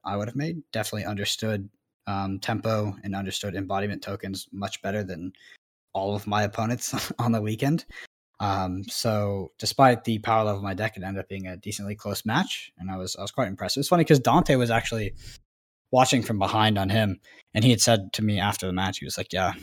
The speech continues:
that guy made all of the decisions <laughs> I would have made." So pretty impressive. Uh, and he was also quite new to the game from what I understand. There was a couple of key moments. One, um, he did, he Cracker Jacks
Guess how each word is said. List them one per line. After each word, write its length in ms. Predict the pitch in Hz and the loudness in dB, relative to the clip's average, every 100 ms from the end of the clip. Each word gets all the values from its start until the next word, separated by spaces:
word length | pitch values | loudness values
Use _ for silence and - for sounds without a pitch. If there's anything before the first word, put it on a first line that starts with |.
| - - _ _ - | -18 -20 _ _ -6
that 120 | 92 | -2
guy 180 | 92 87 - | -2 -2 -8
made 280 | 92 92 87 _ - | -6 -6 -6 _ -2
all 160 | 98 | 0
of 80 | 95 | 0
the 160 | 90 85 _ _ - | -2 -6 _ _ -4
decisions 460 | 101 92 90 82 | -2 -2 -2 -2
<laughs> 0 | |
I 80 | 85 | -2
would 140 | 95 | -4
have 160 | 95 92 | -6 -6
made." 200 | 85 95 | -8 -6
So 320 | - 90 92 92 _ | -6 -4 -6 -8 _
pretty 160 | - 131 | 6 6
impressive. 640 | 104 107 98 98 92 - - | 6 2 0 0 -4 -10 -12
Uh, 280 | 76 76 87 | -10 -6 -6
and 100 | 98 | -4
he 100 | 107 | -2
was 100 | 104 | 0
also 340 | 95 98 101 90 | -2 -2 -4 -6
quite 320 | - 107 - | -2 -2 -2
new 220 | 101 104 | -6 -6
to 160 | 104 - | -8 -8
the 60 | |
game 200 | 98 95 | -6 -6
from 160 | 92 95 | -6 -6
what 100 | 95 | -6
I 120 | 95 | -4
understand. 500 | 90 92 - 101 95 - - - - | -4 0 0 0 -6 -8 -16 -8 4
There 60 | 131 | 6
was 120 | - | 6
a 60 | |
couple 180 | - - | 6 6
of 80 | 131 | 6
key 140 | 139 | 6
moments. 480 | 127 113 117 120 - | 6 6 2 0 2
One, 340 | 120 120 117 113 - - _ - | 4 6 4 2 -8 -20 _ 0
um, 460 | 104 104 101 98 _ _ _ _ - - | 2 2 0 -4 _ _ _ _ -10 4
he 100 | 135 | 4
did, 400 | 113 127 110 - _ _ _ - - - - | 8 8 6 -2 _ _ _ -16 -14 -10 -4
he 120 | 120 | 0
Cracker 340 | - 120 120 | 4 4 4
Jacks 580 | 110 110 113 - - | 4 4 4 0 -2